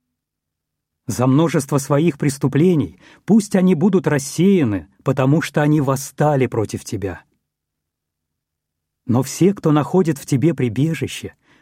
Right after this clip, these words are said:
будут радоваться, вовек будут восклицать от радости. Ты оградишь их, и никто не подступит к ним, и любящие твоё имя будут ликовать в тебе, потому что ты благословишь праведного, о Иегова,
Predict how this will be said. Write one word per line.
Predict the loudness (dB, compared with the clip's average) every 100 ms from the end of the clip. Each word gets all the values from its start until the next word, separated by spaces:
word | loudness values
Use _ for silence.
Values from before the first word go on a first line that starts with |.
| _
будут | 0 2 2 2
радоваться, | 2 2 2 -2 -4 -10 -16 -20 _ _ _
вовек | -4 0 2 4 2 2
будут | 0 0 0
восклицать | -2 -2 -4 -2 -2 -2
от | -2
радости. | -2 -2 -4 -10 -14 -20 _ _ _ _ _ _ _ _ _ _ _ _ _
Ты | -2
оградишь | 0 0 -2 0 -2 -4
их, | -10 -14 _ _ _ 0
и | 2
никто | 2 2 2
не | 2 2
подступит | -4 -4 0 0 0 -4
к | -4
ним, | -6 -8 _ _ _ _ _ _
и | -2
любящие | 2 2 2 0 0 -2
твоё | 0 0 0
имя | 0 2 2 2
будут | 0 0 0
ликовать | -2 0 -2 -2 -4 -6
в | -8
тебе, | -8 -8 -12 _ _ _ _ _ _
потому | -2 0 2 0
что | 0 -2
ты | 0 0
благословишь | 0 -2 -2 -2 0 0 -2 -2
праведного, | -2 -2 -4 -6 -8 -10 -6
о | -4 -2
Иегова, | 0 0 0 0 -2 -6